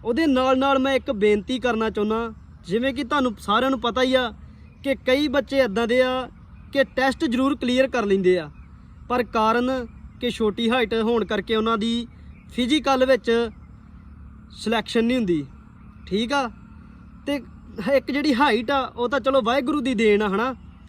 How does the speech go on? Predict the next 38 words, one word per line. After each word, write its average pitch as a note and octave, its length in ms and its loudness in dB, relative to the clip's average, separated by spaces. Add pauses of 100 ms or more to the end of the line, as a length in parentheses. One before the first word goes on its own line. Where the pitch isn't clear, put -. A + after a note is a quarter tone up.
(300)
ਤੇ B3 100 -6
ਸੋ C4+ 200 -2
ਮੈਂ D#4 200 0
ਇਹ D#4 220 -2
ਬੇਨਤੀ B3+ 460 0
ਕਰਨਾ A#3 300 -2
ਚਾਹੁੰਦਾ A3+ 280 -2
ਭਗਵੰਤ A#3+ 420 -2
ਮਾਨ G3+ 260 -2
ਜੀ G3 120 -2
ਨੂੰ A3+ 260 -2 (580)
ਕਿ C#4 100 -2
ਕੋਈ D4+ 220 0 (100)
ਐਸਾ G#3+ 360 2
ਟ੍ਰੇਡ A#3+ 420 4
ਪੰਜਾਬ A3+ 440 -2
ਪੁਲਿਸ A#3 240 -4
ਵਿੱਚ A#3+ 200 -2
ਜ਼ਰੂਰ A3 340 -2
ਕੱਢਿਆ A#3+ 280 0
ਕਰਨ, G#3+ 420 -2 (520)
ਜੋ A#3 180 4
ਕਿ C#4+ 160 0
ਪਲੱਸ A3+ 320 0
ਟੂ D4+ 180 -2
ਪਾਸ B3 340 0
ਬੱਚੇ A3+ 540 2 (840)
ਛੋਟੀ A#3+ 380 4
ਹਾਈਟ A#3+ 260 4
ਵਾਲੇ A#3 240 2
ਹੋਣ, A#3+ 460 2 (560)
ਉਹ A#3+ 120 4
ਵੀ E4 140 6
ਜ਼ਰੂਰ C4 280 2
ਭਰਤੀ A3+ 380 0
ਹੋ B3 140 4
ਸਕਣ। E3+ 340 -4 (840)
ਕਿਉਂਕਿ D4 340 2